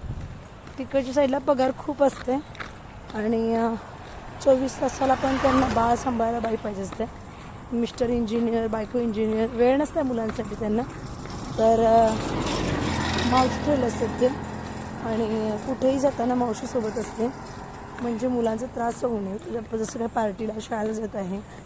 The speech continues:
शाळेचं फंक्शन असो, कुठेही दवाखान्यात जात असेल तर मावशी सोबत असतेच.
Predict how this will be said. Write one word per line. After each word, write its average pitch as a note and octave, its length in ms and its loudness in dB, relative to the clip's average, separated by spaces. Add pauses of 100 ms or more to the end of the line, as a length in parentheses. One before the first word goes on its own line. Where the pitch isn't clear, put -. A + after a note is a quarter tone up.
(400)
शाळेचं A3 360 -2
फंक्शन A#3 380 -4
असो, G#3 320 -4 (920)
कुठेही C4 300 0
दवाखान्यात A#3 460 0
जात A#3 180 -2
असेल A3 440 -4
तर C4+ 160 4
मावशी B3 360 -4
सोबत G#3+ 520 -6
असतेच. - 540 -6